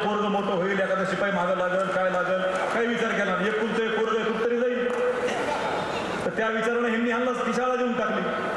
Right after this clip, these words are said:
राजेश्वर आबा इथं साक्षीदार आहेत. गोविंदराव देशमुखांना घाटनांदूरचं कॉलेज दिलं.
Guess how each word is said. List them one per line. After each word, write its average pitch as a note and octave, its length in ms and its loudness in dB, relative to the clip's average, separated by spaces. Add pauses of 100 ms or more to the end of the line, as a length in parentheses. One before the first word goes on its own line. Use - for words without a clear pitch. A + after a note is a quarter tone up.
(120)
राजेश्वर G#3 320 0
आबा A3 200 2
इथं G3 120 0
साक्षीदार G#3+ 420 0
आहेत. G3+ 160 0 (360)
गोविंदराव G#3 300 0
देशमुखांना A3 520 0
घाटनांदूरचं G3+ 500 0
कॉलेज G#3+ 300 0
दिलं. F3+ 180 0